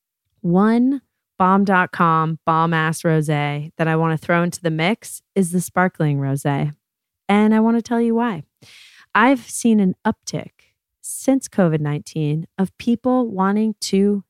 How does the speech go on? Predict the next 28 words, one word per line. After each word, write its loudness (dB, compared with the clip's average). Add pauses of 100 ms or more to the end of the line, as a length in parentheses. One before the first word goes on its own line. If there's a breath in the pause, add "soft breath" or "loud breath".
drink 0
sparkling 0
rosé. -2 (140)
It's -6
kind 0
of 0
a 2
phenomenon 2 (140)
I 4
would 0
never -2 (160)
have 0
anticipated, -4 (380 loud breath)
and 2
specifically 0
in 2
the 2 (140)
Pétillant 0 (100)
Naturel 0
style, -4 (100)
A 2
K 0
A -2
Pet -4
Nat, -2 (100)
A 2
K -2
A 0